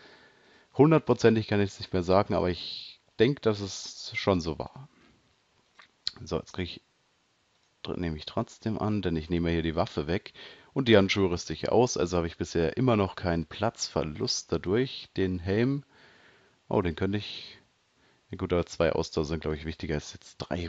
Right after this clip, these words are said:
Rüstung. Ich hab eh nie im Leben fünfzig Prozent mit dem Level, also, ja.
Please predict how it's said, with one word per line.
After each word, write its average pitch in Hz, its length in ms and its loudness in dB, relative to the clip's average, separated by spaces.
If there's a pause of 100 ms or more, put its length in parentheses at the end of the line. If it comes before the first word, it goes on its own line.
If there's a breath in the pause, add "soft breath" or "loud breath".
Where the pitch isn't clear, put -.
Rüstung. 92 420 -2
Ich 82 100 2
hab - 180 -2
eh 98 240 6
nie 101 320 4
im 90 160 2
Leben 85 240 0
fünfzig - 480 -4
Prozent 90 400 -4
mit - 140 -8
dem 76 140 -4
Level, 85 280 2
also, 78 480 0 (540)
ja. - 120 -16